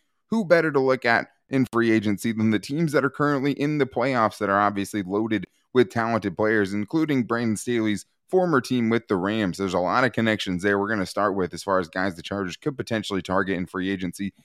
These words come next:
Then we'll get into the forty-niners and Chiefs with some players there that could help the Chargers. And finally, the Bengals, who have one guy I would be really,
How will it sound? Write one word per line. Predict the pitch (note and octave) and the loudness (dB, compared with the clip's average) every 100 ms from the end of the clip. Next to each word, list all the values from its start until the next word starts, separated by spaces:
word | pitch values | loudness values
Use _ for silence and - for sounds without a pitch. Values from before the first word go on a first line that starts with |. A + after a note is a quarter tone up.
| _ - | _ -2
Then | F3 | -2
we'll | E3 | 0
get | |
into | D3+ D3 | -2 0
the | |
forty-niners | B2 C3+ C#3+ C3 A#2+ B2 A2+ A2 | -2 -2 -4 -2 -2 0 0 0
and | G2 | -4
Chiefs | - A#2 A2 | -2 -2 -4
with | G2 | -8
some | - F#2 | -10 -4
players | G#2 F#2+ E2+ | -2 0 -2
there | A#2 C3+ | -2 0
that | B2 | -2
could | - | -4
help | A#2+ C3 | -4 -4
the | A#2 | -2
Chargers. | B2 A#2 A#2 - _ _ _ | 0 0 -2 -6 _ _ _
And | D3+ C#3 | 2 2
finally, | C3+ C3+ B2+ B2 A2+ - _ _ | 2 2 2 2 0 -4 _ _
the | G#2+ A2 | -2 0
Bengals, | A2 G#2+ G2+ F2 E2 | 2 2 2 0 -2
who | A2+ | 2
have | A2 F#2+ | 2 2
one | B2+ D#3+ | 0 2
guy | B2+ A2+ | 4 6
I | G#2+ | 4
would | F#2+ F2 | 2 0
be | G2+ | -4
really, | F2 B2+ C3+ A2+ F2 | 0 4 6 4 0